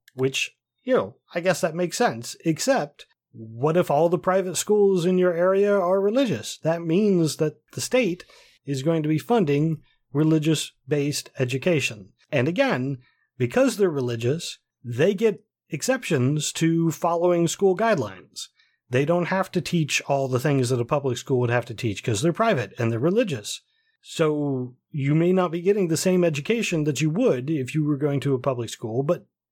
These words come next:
the government's giving money to these schools anyway. And it looks like the way that they,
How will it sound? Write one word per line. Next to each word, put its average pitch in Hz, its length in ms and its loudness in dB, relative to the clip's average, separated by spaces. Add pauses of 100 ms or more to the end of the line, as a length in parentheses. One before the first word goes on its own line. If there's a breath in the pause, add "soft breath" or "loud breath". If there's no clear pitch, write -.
(140)
the 143 60 -8
government's 190 440 0
giving 175 380 2
money 165 300 4
to 156 140 0
these 143 200 0
schools 139 280 2
anyway. 110 380 0
And 120 100 2
it 135 180 0
looks 190 500 0
like 117 400 -4
the 135 100 -2
way 165 280 2
that 170 220 -4
they, 165 380 0